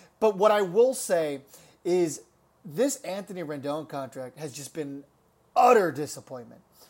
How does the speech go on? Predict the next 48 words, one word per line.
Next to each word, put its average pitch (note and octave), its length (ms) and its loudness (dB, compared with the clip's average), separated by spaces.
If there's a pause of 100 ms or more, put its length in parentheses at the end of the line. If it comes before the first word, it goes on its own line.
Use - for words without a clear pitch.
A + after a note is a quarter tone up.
(320)
But, G3+ 320 6
uh, F#3+ 100 2
so G#3+ 140 0
yeah, G#3 200 4
he's B3 200 -2
been C4 140 0
shut G#3 280 2
down. C3+ 320 -4 (400)
What's C#4 240 4
gonna C#4+ 160 4
happen G#3+ 460 -4
there? G3 440 -2
I F3+ 140 -2
have F3 240 -4
no D#3+ 200 -4
idea. C#3+ 440 -6 (180)
Here's D4+ 300 0
hoping C4+ 240 6
that B3 60 -4
the G#3+ 120 -4
future's A3 400 -6
better, F#3+ 280 2
because F3 220 -6
as E3+ 60 -8
of E3 120 -4
right G3+ 180 -2
now, G3 220 0
we've F3 180 -2
got E3 200 0
no F3 180 4
other E3 180 4
hope, F#3+ 300 0
right? F#3 240 2
All G#3 160 2
we G#3 100 -8
can E3 140 -10
do G#3+ 160 -6
is E3 120 -6
sit A3+ 140 -4
around G3+ 400 -4
and E3+ 160 -10 (380)
hope A#3+ 420 6
that F#3 420 2
he F#3+ 160 -6
figures G#3+ 440 -2
it G3 80 -2
out, A3+ 400 0 (360)
because F3+ 680 2